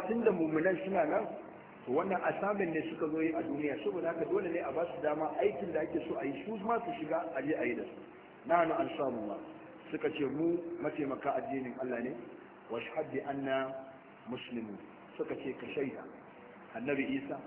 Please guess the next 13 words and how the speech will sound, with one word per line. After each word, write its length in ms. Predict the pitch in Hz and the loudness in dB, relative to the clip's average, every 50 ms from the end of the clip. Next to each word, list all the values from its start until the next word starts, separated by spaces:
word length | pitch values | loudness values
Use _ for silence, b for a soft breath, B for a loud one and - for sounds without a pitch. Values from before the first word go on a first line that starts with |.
| - - - - - - - - - 113 | -12 -14 -14 -16 -16 -18 -18 -16 -12 -6
mu 160 | 135 147 151 143 | -2 0 0 0
musulmai 560 | 135 120 101 - 104 104 104 104 107 107 101 | 0 -2 -4 -4 -6 -8 -6 -6 -6 -6 -6
ne." 100 | - - - - - - - - - - - - - - - - - - | -8 -10 -12 -12 -14 -16 -16 -18 -18 -18 -20 -20 -20 -20 -20 -18 -10 -10
Wato 240 | 107 107 107 110 110 | -8 -8 -6 -6 -4
mun 240 | 110 127 135 139 143 | -4 -2 -2 0 0
miƙa 280 | 143 143 147 143 139 123 | 0 0 0 0 0 0
wuya 300 | 127 143 147 147 143 143 - - - - - - - - - - - - - - - - - - - - - - - - | 2 4 4 4 4 4 0 -4 -6 -8 -12 -14 -16 -18 -18 -20 -20 -20 -20 -20 -20 -20 -20 -20 -20 -20 -20 -16 -8 -6
ga 60 | 123 - | -6 -4
addinin 400 | 120 113 - 139 147 143 139 131 - | -4 -2 0 2 2 2 2 0 -2
Allah 240 | 120 117 117 127 131 123 117 | -4 0 2 4 4 4 2
subhanahu 720 | - - - - - - 131 131 123 117 - - 139 156 170 - - - - - - - - - - - - - - | -2 -6 -8 -8 -2 0 0 0 0 -2 -4 -4 -6 -6 -6 -8 -12 -14 -16 -16 -18 -18 -18 -18 -18 -18 -14 -10 -10
wa 60 | 117 | -10
ta'ala. 340 | - - - - - - | -10 -10 -12 -12 -14 -14